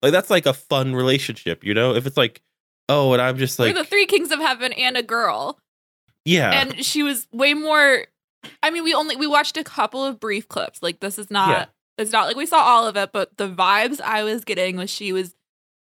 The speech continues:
Speaker 2: much more subordinate than submissive.
Speaker 1: Yes. Now, let's take a quick forty-five minute sidebar and explain that.
Speaker 2: No. No,
Speaker 1: Okay.
Speaker 2: thank you.
Speaker 1: Okay.
Speaker 2: That's, I said what I said.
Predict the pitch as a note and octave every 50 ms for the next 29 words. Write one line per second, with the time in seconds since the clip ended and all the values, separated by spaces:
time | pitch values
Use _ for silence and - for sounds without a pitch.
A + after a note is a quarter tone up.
0 | _ _ - - - _ - A3+ A3+ A3 G#3+ G#3+ - - C4 B3+ B3+ A#3 A3 A#3+
1 | A#3+ - B3 G#3+ F3+ G3 G3 G3+ G3+ G3+ G#3+ A3+ A#3 A3+ - - G3 F3+ - -
2 | E3+ E3+ D#3 - - - - - - - - _ _ _ _ _ _ _ _ _
3 | _ _ _ _ _ - C3+ C#3 C3+ G#2+ - - _ _ _ _ _ _ _ _
4 | _ _ _ _ _ B2+ C3 B2 A2 E2+ - - _ _ _ _ _ _ _ _
5 | _ _ _ _ _ _ - D3 E3+ G#3 - - - - - _ _ _ _ -
6 | A#3 G#3 - F3+ - - - F3 D#3 - - D#3+ D3 D3 C3 - D3+ C#3 C3 C3+
7 | B2 A#2+ G2 - _ _ - - - - - - - D3+ C3+ C3+ C3 A2+ A2 F#2+
8 | F#2 F2 E2+ F2 E2+ - F#2+ G#2 G#2 G#2 A2 G#2+ - - - B2+ A#2 G#2+ F#2+ E2
9 | - - _ _ _ _ _ _ _ _ _ _ _ _ _ _ D4 D#4+ - -
10 | G4+ - _ _ _ _ _ _ _ _ _ - - F#3+ - - - - - C3+
11 | - - - _ - D3+ F3+ - D3 C3+ C3+ G4+ A4+ A#4+ - - D#4+ D#4+ B4 B4
12 | F4 D4+ D4+ D#4+ F4 G#4+ C#5 A#4 - - B3+ C4+ D#4